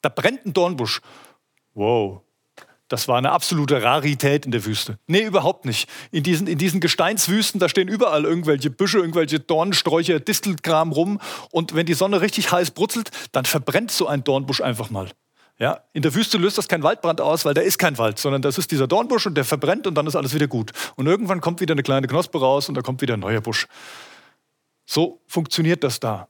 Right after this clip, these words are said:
Das heißt, ein brennender Dornbusch war nichts Außergewöhnliches für Mose. Und trotzdem sieht er ihn und er schafft es, etwas wahrzunehmen aus der Entfernung. Nämlich wahrzunehmen, dass das kein gewöhnlicher Dornbusch ist, der da brennt, sondern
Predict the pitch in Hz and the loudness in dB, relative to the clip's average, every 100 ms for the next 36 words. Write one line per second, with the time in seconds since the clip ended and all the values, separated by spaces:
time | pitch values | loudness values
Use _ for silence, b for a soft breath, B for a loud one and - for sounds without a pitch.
0 | _ 143 165 214 214 165 208 214 180 196 | _ 0 2 2 0 0 2 2 2 2
1 | 233 214 - 185 185 - 175 185 202 175 | 2 0 2 2 0 0 2 2 2 2
2 | 185 165 151 - 131 107 104 101 B B | 0 0 -2 -2 -2 -2 -4 -10 B B
3 | B 151 226 - 202 151 214 294 392 156 | B -4 -2 0 0 0 0 0 -2 0
4 | 185 214 B B 180 - 151 247 247 - | -2 -4 B B -4 0 2 2 0 -2
5 | 185 - - b b b _ _ _ _ | -2 -2 -8 b b b _ _ _ _
6 | - 160 151 147 202 - 180 131 120 143 | -8 -2 0 0 0 0 0 0 0 -2
7 | 123 156 123 127 110 104 95 _ _ _ | -2 -2 -2 -4 -4 -6 -10 _ _ _
8 | _ _ _ _ _ _ _ _ _ _ | _ _ _ _ _ _ _ _ _ _
9 | _ _ 123 127 - 139 - 160 147 147 | _ _ -4 -2 0 0 0 -2 0 0
10 | 156 - b b b - 120 143 - 156 | -4 -8 b b b -8 -6 -4 -2 -2
11 | 151 127 131 139 120 113 110 110 107 - | -2 0 -2 0 -2 0 -2 -2 -6 -6
12 | - 127 107 - 110 107 - 123 110 110 | -4 -4 -6 -6 -8 -8 -8 -4 -4 -4